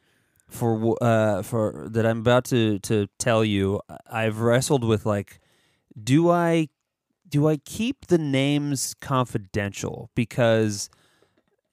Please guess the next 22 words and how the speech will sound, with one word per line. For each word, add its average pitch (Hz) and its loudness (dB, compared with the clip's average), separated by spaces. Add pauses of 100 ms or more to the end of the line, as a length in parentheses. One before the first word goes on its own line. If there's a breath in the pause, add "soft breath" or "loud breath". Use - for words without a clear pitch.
(180)
uh, 120 -12
it's - -8
just, 160 -4
I, 135 0
I 143 4
just 147 -6
feel 170 4
like 127 2
it 113 -10
weird, 123 0
'cause 139 0
it 135 4
was 135 2
not 185 2
a 208 2
family 156 -2
member 101 -4
that 101 -4
let 101 -2
me 104 -8
watch 95 -6
this. - -14